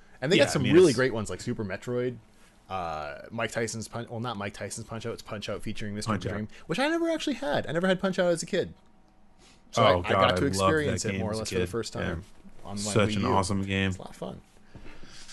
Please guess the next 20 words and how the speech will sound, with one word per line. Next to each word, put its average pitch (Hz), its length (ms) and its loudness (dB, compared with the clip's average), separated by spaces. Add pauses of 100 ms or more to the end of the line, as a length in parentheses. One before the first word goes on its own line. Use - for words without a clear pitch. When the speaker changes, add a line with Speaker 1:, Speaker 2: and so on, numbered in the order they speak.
(640)
Speaker 2:
Um, 131 360 6
cool. 156 260 6
Guardian 202 580 6
Legend 175 520 2
asks, 131 540 -2
"Since 190 280 -8
you 233 60 -4
guys 202 220 0
are 160 60 -8
talking 156 240 2
about 135 160 0
Star 208 240 2
Trek, 113 360 -4
what 151 220 2
are 101 40 -2
your 101 140 2
favorite 117 480 -2
Star 180 240 4
Trek 117 280 0
movies?" 92 480 -2